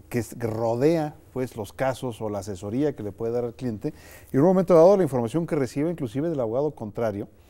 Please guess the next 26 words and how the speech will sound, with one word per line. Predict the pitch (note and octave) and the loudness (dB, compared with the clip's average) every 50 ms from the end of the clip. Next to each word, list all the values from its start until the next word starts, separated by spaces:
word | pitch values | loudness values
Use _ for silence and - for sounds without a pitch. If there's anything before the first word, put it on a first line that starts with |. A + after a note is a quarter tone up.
| - - - - - - - | -20 -20 -20 -20 -20 -20 -14
en | - C#3 C#3 | -8 -6 -2
donde, | C3+ F#3 G#3 G#3+ G3+ B3 A#3+ - - - - - _ - - - _ - - - - - - - | 0 2 2 4 4 2 2 2 -2 -12 -20 -20 _ -20 -20 -20 _ -20 -20 -20 -20 -18 -10 -4
como, | - B2 B2+ C#3 A#2+ | 0 2 2 2 0
como | - A2+ A#2+ A#2+ | 0 -2 0 0
bien | D3 F3+ | 0 0
mencionas, | F#3+ F#3+ D#3+ A#2+ E3+ G3 F#3+ D3 B2 - - - | 0 0 -2 -2 -2 -2 0 -2 -4 -4 -8 -16
de | - - C3+ C3 B2 A#2 | -14 -12 -8 -8 -6 -4
manera | B2 C#3 F3+ G#3 | -2 -2 0 0
notable, | G3 F3+ D3 - - E3 E3+ D#3 D#3 E3 E3 | 0 0 0 0 -2 -4 -2 -2 -2 -4 -4
poco | - - - - G3 G#3 G3 - G3+ | -6 -8 -2 4 4 4 4 4 -2
se | E3+ - C#3+ | 0 -2 -6
estudia | B2+ - - - G#3 G3+ F3 E3 D3+ | -6 -6 -4 -2 0 2 4 4 4
o | B2+ | 2
poco | - D#3+ D#3+ E3+ D#3+ | 2 -2 -4 -6 -6
se | - C3 B2+ | -4 -4 -2
ve | B2+ D3+ D#3 D3 B2 | 0 0 0 0 -2
de | A2+ A#2+ B2+ C#3 | 0 0 0 0
ese | B2+ - D3 C3+ | 0 0 0 0
deber | A#2+ A2+ A2 C3+ C#3+ D3 | 0 2 2 2 0 0
de | C#3 A#2+ | -2 -4
sigilo | A#2+ A2 - A#2 A#2+ A2 G#2+ | -4 -8 -4 -4 -2 0 0
y | G2+ | 0
de | G#2+ | 0
ese | A#2 A2+ C3 A#2 | 0 0 -2 -4
secreto | G2+ G#2+ F2+ - B2+ C3+ - C3+ | -4 -4 -4 -2 -2 -2 -2 -2
profesional | - A2 G2 G#2+ G#2 - - C#3+ A#2 B2 | -4 -4 -4 -4 -6 -6 -4 -4 -4 -4